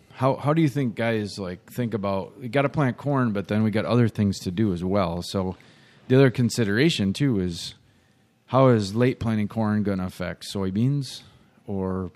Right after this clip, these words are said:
maybe we even haven't gotten our alfalfa seeded yet. So maybe guys are gonna jump the, ch-,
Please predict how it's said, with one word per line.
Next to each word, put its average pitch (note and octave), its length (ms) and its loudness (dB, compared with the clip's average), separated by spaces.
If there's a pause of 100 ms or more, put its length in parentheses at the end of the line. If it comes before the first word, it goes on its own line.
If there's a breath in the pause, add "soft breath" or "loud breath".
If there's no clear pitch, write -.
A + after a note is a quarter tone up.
(400)
maybe G2 200 0
we G2 140 0
even F#2 160 -2
haven't G2+ 300 -4
gotten G2 260 -6
our F#2+ 80 -6
alfalfa A2 400 0
seeded F2 360 -6
yet. F2 300 -2
So G2+ 280 0 (600 soft breath)
maybe B2 240 2
guys A#2+ 240 2
are A#2 60 0
gonna A2+ 180 2
jump A2 280 -2
the, F#2+ 80 -12
ch-, - 160 -16